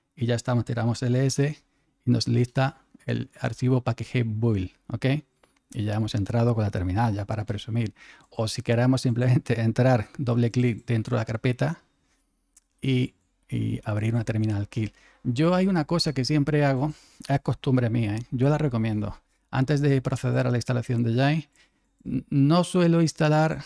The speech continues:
mm, cosas sueltas, sí, aquí dentro de Home o dentro de la, em, de la carpeta descargas. Es decir, no suelo compilar estos paquetillos que compilamos a mano en, en sueltos. Suelo crear una carpeta y ahí lo voy, me voy organizando. Entonces yo en mi caso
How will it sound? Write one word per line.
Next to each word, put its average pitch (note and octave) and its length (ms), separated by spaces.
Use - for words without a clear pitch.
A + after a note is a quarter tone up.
mm, C#3+ 220
cosas C#3 380
sueltas, B2+ 440
sí, A#2+ 220
aquí A#2 220
dentro B2 300
de G#2+ 140
Home D3 400
o A#2 100
dentro B2 380
de A#2+ 120
la, A#2 280
em, A2 880
de A2 160
la A2 120
carpeta G#2+ 380
descargas. B2+ 580
Es B2 120
decir, C3 100
no B2 120
suelo D3 200
compilar C3+ 440
estos C3 400
paquetillos B2 520
que B2+ 80
compilamos A#2+ 440
a B2 60
mano B2+ 300
en, - 280
en A2 140
sueltos. A#2+ 460
Suelo D3+ 260
crear C#3+ 240
una C#3+ 160
carpeta D3 520
y D3+ 120
ahí A#2 140
lo A#2+ 180
voy, A#2+ 260
me B2+ 140
voy C3 120
organizando. G#2+ 600
Entonces B2 360
yo C#3+ 140
en C#3+ 100
mi B2+ 120
caso C#3 440